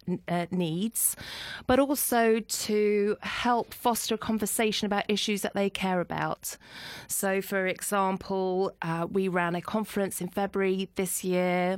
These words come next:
at the bequest of one of our members to explore how the tech sector was responding to the Sustainable Development Goals. Um, we are also looking to do, um, more in-depth, um, events looking at,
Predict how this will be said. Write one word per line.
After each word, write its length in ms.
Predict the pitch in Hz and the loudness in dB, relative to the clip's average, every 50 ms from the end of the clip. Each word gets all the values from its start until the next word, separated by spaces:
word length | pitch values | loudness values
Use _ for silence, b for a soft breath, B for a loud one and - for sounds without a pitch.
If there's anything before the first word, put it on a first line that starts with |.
| - - | -2 0
at 160 | 185 170 - | -2 -2 0
the 60 | 185 | -2
bequest 560 | 180 185 - - - 214 190 - - - - | -6 -4 -4 -2 -2 -2 0 -2 -4 -2 0
of 180 | 185 175 170 - | 0 0 0 0
one 120 | 190 185 | -2 -2
of 80 | 180 170 | 0 0
our 80 | 160 170 | 0 2
members 680 | 185 196 196 196 185 185 185 180 180 180 180 180 - - B B B B B B B | 2 2 2 2 4 4 6 6 4 4 2 0 -2 -6 B B B B B B B
to 160 | - - 208 | 0 2 0
explore 540 | 196 - - - - - 220 208 208 208 202 | 2 2 0 -2 2 2 4 4 4 4 2
how 220 | 180 196 208 196 190 | 2 2 0 2 0
the 80 | 190 | 0
tech 240 | - - 202 - - | -2 -2 -2 -2 -2
sector 320 | - - 180 - - 196 | -2 -2 -2 -2 0 0
was 180 | 202 196 185 - | 0 0 0 0
responding 560 | 190 185 - - - 196 190 190 190 190 185 | -2 -2 -2 0 2 2 4 4 4 2 2
to 300 | - - - 196 190 190 | 0 0 0 2 2 2
the 100 | 185 190 | 0 -2
Sustainable 460 | - - 202 - - 190 185 185 190 | -4 -4 -4 -2 0 0 2 2 2
Development 340 | 185 180 202 196 185 - - | 2 2 2 0 0 -2 -4
Goals. 560 | - - - - - - - - - - - B B B B B B B B B B B B | -2 -2 -2 -2 -2 -4 -4 -4 -6 -6 -8 B B B B B B B B B B B B
Um, 420 | - 175 175 175 175 175 180 185 - | -2 0 0 2 2 0 0 -2 -2
we 260 | 180 196 196 190 190 | -2 0 0 0 -2
are 220 | - 185 185 185 | -2 -2 -2 0
also 760 | 180 - 190 190 190 185 - - - 185 180 185 185 185 180 175 - | 0 0 0 -2 -2 -2 -4 -4 -2 0 0 2 0 0 0 -2 0
looking 460 | 190 196 202 - - 196 196 190 185 | 0 0 0 0 -2 -2 0 0 0
to 100 | - 190 | -2 -4
do, 540 | - - 190 185 185 185 180 185 190 180 - - | -4 -2 0 0 2 2 2 2 0 -2 -4 -4
um, 260 | - 165 170 175 185 - | -4 -2 0 0 0 0
more 260 | 196 190 190 190 190 - | 2 2 2 2 2 2
in-depth, 640 | 196 190 196 175 - 180 180 - - - - - 185 - | 2 2 2 2 2 0 0 0 -4 -10 -8 -8 -8 -4
um, 460 | - 175 170 170 165 165 170 175 - - - - | -2 -2 0 0 0 0 0 -2 -4 -6 -6 -2
events 520 | 180 175 170 196 185 175 180 - - - | -2 0 2 2 2 2 2 0 0 0
looking 340 | 196 196 180 - 196 190 180 - | 0 0 0 0 0 -2 -2 0
at, 480 | - 175 175 175 170 - - - - - | 0 0 2 2 2 2 0 -2 -6 -6